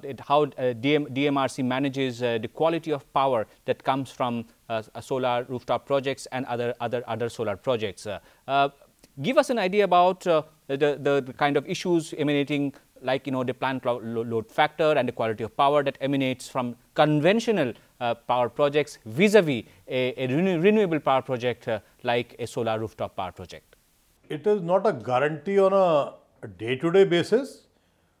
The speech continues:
Speaker 2: but there is a guarantee on a annualized basis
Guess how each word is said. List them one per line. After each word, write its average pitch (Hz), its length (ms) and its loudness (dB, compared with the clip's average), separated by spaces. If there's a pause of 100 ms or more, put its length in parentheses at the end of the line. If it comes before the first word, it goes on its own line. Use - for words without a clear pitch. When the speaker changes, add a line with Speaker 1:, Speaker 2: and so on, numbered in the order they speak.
(140)
Speaker 2:
but 143 280 -4
there 143 160 4
is 185 140 0
a 208 100 4
guarantee 127 800 -4 (320)
on 151 240 4
a 214 300 4
annualized 156 540 2
basis 131 380 -2